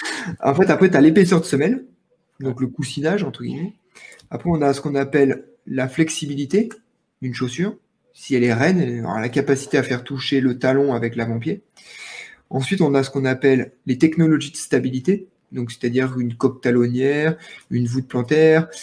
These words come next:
euh, un support d'arche, ainsi de suite, et le poids.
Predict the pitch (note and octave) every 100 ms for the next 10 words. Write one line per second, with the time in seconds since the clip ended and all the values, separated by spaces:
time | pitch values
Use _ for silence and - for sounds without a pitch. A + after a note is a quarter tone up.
0 | - - - A#2+ A#2 A#2 - A2+ A#2 A#2
1 | A#2+ - _ A#2+ A#2 A#2+ A#2+ A#2 A#2+ C#3+
2 | D3 A#2+ A#2 A#2+ F#3 G3 _ _ _ _
3 | _ C#3+ D#3+ G#3+ A3+ - _ _ D#3 D#3+
4 | C#3 A#2 -